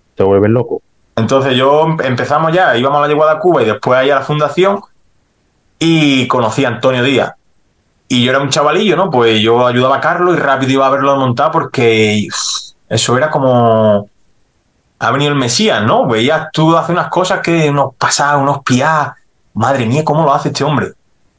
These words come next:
Speaker 2: Y bueno, la verdad que ahí me fui empapando en, en mi retina, ¿no? De ir viendo, de, pues eso se me iba quedando a mí grabado, ¿no? Que yo al principio era muy joven, pero ahora sí que hago cosas que yo veía, ¿no? Decía, "Ostras, esto lo hace Antonio.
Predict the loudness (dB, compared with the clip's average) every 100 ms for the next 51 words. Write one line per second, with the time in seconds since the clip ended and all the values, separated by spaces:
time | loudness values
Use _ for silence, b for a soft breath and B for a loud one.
0 | _ _ _ _ _ 0 2 2 2 2
1 | 2 0 0 0 2 0 0 0 0 0
2 | 0 0 2 0 -2 -2 0 0 -2 0
3 | 0 2 2 0 0 2 4 4 2 2
4 | 2 2 2 2 2 4 2 0 -6 _
5 | _ _ _ -2 0 0 0 2 2 2
6 | 0 0 0 2 2 2 0 -2 -2 -2
7 | 0 0 0 0 2 2 0 0 0 0
8 | 0 0 0 -2 0 0 0 0 2 0
9 | 0 0 0 -2 -4 -10 _ _ _ _
10 | _ _ _ -2 0 2 0 0 0 2
11 | 0 0 -4 -4 -6 -4 -4 -4 -6 -4
12 | -2 -2 -4